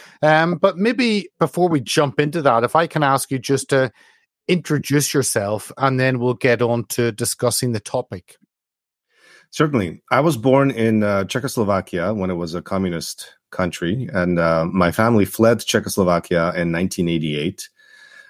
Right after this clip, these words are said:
Speaker 2: Uh, we didn't know communism was gonna come, come down, so we fled the country. We, uh, ended up in a refugee camp in Yugoslavia, United Nations refugee camp, for a year. That's where I learned English. And, uh, I came to Canada,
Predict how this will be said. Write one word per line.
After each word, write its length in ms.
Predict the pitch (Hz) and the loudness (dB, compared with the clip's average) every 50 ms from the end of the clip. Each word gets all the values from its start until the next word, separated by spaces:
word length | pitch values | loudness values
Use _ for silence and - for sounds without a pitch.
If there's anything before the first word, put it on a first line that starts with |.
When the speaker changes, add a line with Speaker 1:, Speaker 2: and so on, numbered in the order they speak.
| _ - | _ -4
Speaker 2:
Uh, 260 | - 92 90 85 87 | 0 2 2 4 4
we 120 | 87 101 | 4 4
didn't 240 | 104 123 110 101 95 | 4 4 4 4 2
know 180 | 98 95 92 87 | 2 2 0 0
communism 420 | - 95 87 82 82 82 78 85 | -2 -2 -2 -2 -4 -6 -6 -8
was 120 | 80 78 73 | -8 -8 -8
gonna 200 | - 80 78 78 | -8 -8 -8 -8
come, 380 | - - 85 78 78 78 76 _ _ | -6 -6 -6 -4 -4 -6 -8 _ _
come 220 | - 90 85 80 | -4 -4 -2 -2
down, 320 | 76 85 82 80 80 82 80 | -2 -2 -2 -2 -4 -4 -4
so 160 | - - 87 | -4 -2 -2
we 100 | 78 78 | -2 -4
fled 480 | - - - 95 95 101 104 107 - - _ _ _ _ _ _ _ _ - | -4 -2 2 4 4 4 4 0 -2 -10 _ _ _ _ _ _ _ _ -4
the 120 | 90 95 | -4 -2
country. 560 | - - 98 104 101 - - 135 143 156 156 | -2 0 -2 -2 -2 0 0 2 2 2 0
We, 400 | 127 95 90 98 92 92 92 90 | 0 0 0 2 2 4 4 2
uh, 120 | 87 85 87 | 2 2 0
ended 260 | 101 98 95 98 92 | 0 2 2 2 2
up 140 | 90 - - | 2 2 0
in 80 | 92 | 0
a 80 | 87 80 | 0 2
refugee 440 | 95 95 - - 90 78 92 104 101 | 0 0 0 -2 -4 -2 -4 -4 -2
camp 380 | - 101 95 95 104 - - - - - _ - | 0 0 0 0 0 -2 -8 -14 -20 -18 _ -6
in 160 | 95 85 87 | -4 -2 -2
Yugoslavia, 640 | 87 82 87 - - 87 82 80 80 85 104 107 110 | -2 -2 -4 -2 0 0 2 2 2 4 4 4 4
United 360 | 101 90 92 92 87 87 78 | 4 4 4 2 2 0 0
Nations 400 | 87 90 90 - - 90 80 76 | -2 -2 -2 -2 -4 -4 -2 -2
refugee 460 | 82 85 - - 87 80 73 85 87 | -2 -4 -2 -4 -4 -4 -2 -4 -4
camp, 380 | 82 - 80 76 76 87 - - - _ | -4 -4 -4 -4 -4 -4 -6 -10 -18 _
for 200 | - - - 82 | -8 -2 -2 0
a 40 | 78 | 0
year. 280 | 76 76 82 92 101 | 0 2 2 2 2
That's 200 | 87 90 82 - | 2 0 -2 0
where 120 | - 92 85 | 2 2 2
I 20 | |
learned 260 | 82 82 85 82 80 | 2 2 0 0 0
English. 460 | 85 85 85 87 101 131 143 - - _ _ _ _ - - - - - - - - - - _ _ - | 0 0 2 2 0 0 0 -4 -12 _ _ _ _ -20 -20 -20 -20 -20 -20 -20 -20 -20 -20 _ _ -2
And, 380 | 101 101 101 101 101 101 87 | 0 2 2 2 2 0 0
uh, 500 | 104 - 98 98 101 101 101 101 101 101 95 | -2 0 2 2 2 4 4 2 2 2 0
I 120 | 101 104 | 0 0
came 240 | 101 - 123 127 117 | 0 0 0 0 0
to 100 | - 117 | -2 -2
Canada, 580 | - 123 110 107 107 98 101 101 117 151 160 | 0 2 2 2 2 2 2 2 2 0 -2